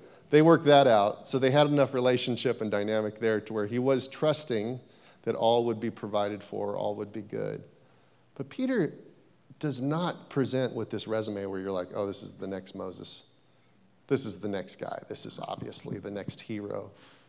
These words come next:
Peter presents with a resume with a qualification list that is cr-, very strangely corrupt. Now,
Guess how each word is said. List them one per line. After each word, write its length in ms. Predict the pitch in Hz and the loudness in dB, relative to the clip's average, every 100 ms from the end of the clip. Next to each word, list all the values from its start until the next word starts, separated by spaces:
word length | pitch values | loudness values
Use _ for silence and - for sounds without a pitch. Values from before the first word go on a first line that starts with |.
| _ _ | _ _
Peter 300 | - 220 240 | -6 -2 0
presents 520 | 214 175 131 143 139 135 | 0 0 2 2 0 0
with 160 | 123 | 0
a 80 | 120 | 2
resume 480 | 120 127 127 117 110 | 4 2 2 0 0
with 180 | 107 110 | -2 -6
a 40 | |
qualification 1000 | - 123 127 107 107 - 120 113 107 98 | -4 -2 -2 -4 -8 -6 -6 -4 -6 -6
list 420 | 98 92 - - _ _ _ _ - | -6 -8 -10 -16 _ _ _ _ -8
that 100 | 131 | -4
is 180 | 123 - | -4 -6
cr-, 140 | - - - - - - _ _ _ _ _ - | -10 -20 -20 -20 -20 -20 _ _ _ _ _ -16
very 520 | - 180 165 143 107 101 - _ _ - | -6 0 2 2 -2 -6 -16 _ _ -10
strangely 880 | - - 139 131 131 113 104 101 | -8 -6 -2 0 0 -2 -6 -8
corrupt. 580 | 98 - 110 107 - - - _ _ _ _ _ _ _ _ _ _ _ _ _ _ _ _ _ - | -10 -8 -4 -4 -4 -16 -20 _ _ _ _ _ _ _ _ _ _ _ _ _ _ _ _ _ -2
Now, 260 | 123 95 | 0 0